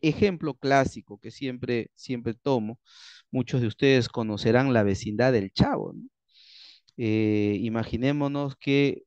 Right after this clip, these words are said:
en la vecindad del Chavo, sabemos que hay un propietario de la vecindad. ¿Quién es el propietario de la vecindad? ¿Recuerdan?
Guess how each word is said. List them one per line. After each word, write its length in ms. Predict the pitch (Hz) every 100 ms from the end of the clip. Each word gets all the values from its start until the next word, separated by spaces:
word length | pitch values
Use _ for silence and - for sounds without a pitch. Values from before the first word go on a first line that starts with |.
| -
en 200 | 101 101
la 100 | 98
vecindad 580 | 98 - 120 123 139
del 220 | 143 143 143
Chavo, 460 | 180 120 98 131 _ _ _ _ _ _ _ _ _ _ _ _ _ _ _
sabemos 580 | - - 113 123 135 -
que 140 | 139
hay 200 | 127 127
un 440 | 131 131 131 127 - -
propietario 760 | 135 120 - 117 147 180 143
de 100 | 117
la 120 | 110 107
vecindad. 460 | 104 135 107 104
¿Quién 160 | - 214
es 100 | 214
el 120 | 196
propietario 480 | 165 160 156 180 185
de 60 | 170
la 160 | 147
vecindad? 500 | 139 135 147 147 165
¿Recuerdan? 500 | 156 131 165 160 196